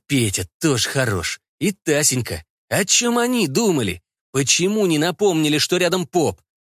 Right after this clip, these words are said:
А, впрочем, ясно. У обоих влюблённых мысли уже далеко". Старичок меж тем совсем рассердился. Снова громыхнув лавкой, выскочил на середину комнаты и возопил, воздевая руки к потолку.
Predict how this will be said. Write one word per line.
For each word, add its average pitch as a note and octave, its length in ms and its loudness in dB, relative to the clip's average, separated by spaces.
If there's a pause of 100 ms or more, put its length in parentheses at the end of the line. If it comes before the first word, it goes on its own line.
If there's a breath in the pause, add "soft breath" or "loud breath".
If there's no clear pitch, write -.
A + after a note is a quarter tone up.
(260)
А, A3 180 0
впрочем, D3+ 500 -2
ясно. A#2+ 640 0 (300)
У C3 80 -4
обоих G3 500 2
влюблённых F#3+ 640 0 (260)
мысли B3 380 0
уже A3 240 2
далеко". F#3 580 0 (840)
Старичок D3 640 -2
меж B2 240 0
тем G2 200 -2
совсем D3+ 520 0
рассердился. B2 840 0 (260)
Снова F3+ 480 0
громыхнув C3 560 -2
лавкой, A#2+ 480 -2
выскочил E3 560 0
на D3 100 0
середину B2+ 520 0
комнаты B2+ 540 -2 (280 loud breath)
и G#3+ 120 0
возопил, E3+ 680 0
воздевая C3+ 600 0
руки C3 240 -2
к - 80 -18
потолку. B2+ 600 -2